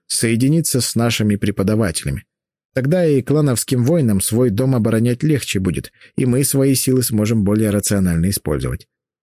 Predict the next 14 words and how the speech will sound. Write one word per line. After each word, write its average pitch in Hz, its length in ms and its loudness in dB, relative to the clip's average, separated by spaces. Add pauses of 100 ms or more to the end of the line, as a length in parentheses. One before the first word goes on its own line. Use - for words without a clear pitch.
(460)
Командуя, 185 720 2
я 117 220 0
направлял 107 500 0
ребят 98 340 0
так, 170 280 -4
чтобы 98 300 -2
по - 160 -4
возможности 98 880 0 (240)
оставаться 160 600 -2
под - 260 -4
прикрытием 120 640 0
скульптур, 170 640 -2
вазонов, 107 580 0
деревьев. 90 640 0